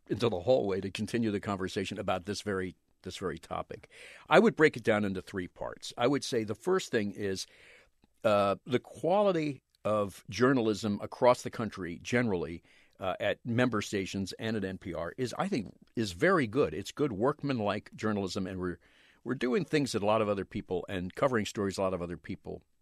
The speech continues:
aren't doing. But when we're at our best, locally and nationally, that's when you get great storytelling. Great storytelling, uh, is time-consuming. It's, it's handcrafted.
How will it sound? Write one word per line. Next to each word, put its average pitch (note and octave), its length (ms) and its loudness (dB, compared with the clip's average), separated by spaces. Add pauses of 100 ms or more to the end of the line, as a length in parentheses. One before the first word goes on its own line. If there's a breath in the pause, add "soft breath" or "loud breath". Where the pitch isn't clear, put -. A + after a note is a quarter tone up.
aren't F#2 220 -4
doing. E2 300 -6 (600 loud breath)
But - 160 6
when G3 160 12
we're A3 140 8
at C3+ 120 4
our G2+ 160 4
best, - 540 -2 (300)
locally A#2+ 580 6
and F#2 160 -2
nationally, D#2+ 640 -8 (440 soft breath)
that's D3 260 4
when A#2+ 140 4
you G#2 140 2
get F2+ 220 -4
great G#2 440 0
storytelling. D#2+ 800 -4 (180)
Great C3 240 4
storytelling, A2+ 840 2 (680)
uh, - 240 -16 (280)
is - 180 -2
time-consuming. A#2+ 880 0
It's, - 320 -10
it's G#2+ 160 -8
handcrafted. G#2+ 920 0